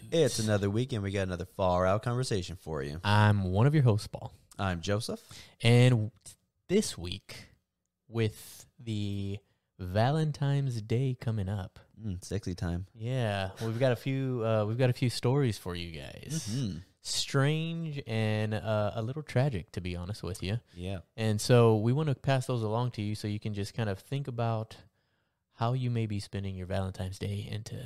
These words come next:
Speaker 2: be careful out there.
Speaker 1: Yeah. You, uh, just, yeah. Don't be like one of these people.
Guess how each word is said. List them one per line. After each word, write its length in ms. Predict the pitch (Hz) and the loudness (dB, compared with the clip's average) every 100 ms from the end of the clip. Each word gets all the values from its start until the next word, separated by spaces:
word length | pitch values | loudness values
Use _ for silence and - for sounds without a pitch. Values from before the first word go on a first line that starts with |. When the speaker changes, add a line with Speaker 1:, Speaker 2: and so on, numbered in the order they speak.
| - - | -14 -12
Speaker 2:
be 80 | 117 | -10
careful 420 | - 113 127 - | -6 -6 -6 -10
out 140 | - - | -14 -16
there. 160 | - - - _ _ _ - | -18 -18 -20 _ _ _ -14
Speaker 1:
Yeah. 180 | 92 87 - _ _ | -12 -12 -16 _ _
You, 120 | 92 - - | -20 -14 -6
uh, 200 | 95 87 | -4 -6
just, 360 | 90 - - - _ _ 87 85 | -8 -12 -12 -14 _ _ _ -18
yeah. 140 | 85 92 _ | -16 -16 _
Don't 220 | - 107 - _ | -8 -8 -10 _
be 120 | 113 | -6
like 220 | 104 92 - | -4 -4 -4
one 100 | 92 | -4
of 60 | |
these 180 | 87 95 | -4 -8
people. 340 | - 78 92 | -10 -12 -14